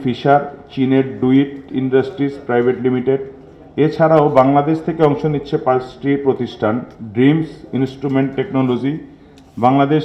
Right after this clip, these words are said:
সায়েন্টিফিক ইনস্ট্রুমেন্ট কোম্পানি, এক্সপার্ট ইনস্ট্রুমেন্ট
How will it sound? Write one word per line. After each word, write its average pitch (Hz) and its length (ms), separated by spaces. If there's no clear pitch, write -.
সায়েন্টিফিক 139 580
ইনস্ট্রুমেন্ট 131 460
কোম্পানি, 123 400
এক্সপার্ট 156 460
ইনস্ট্রুমেন্ট 143 540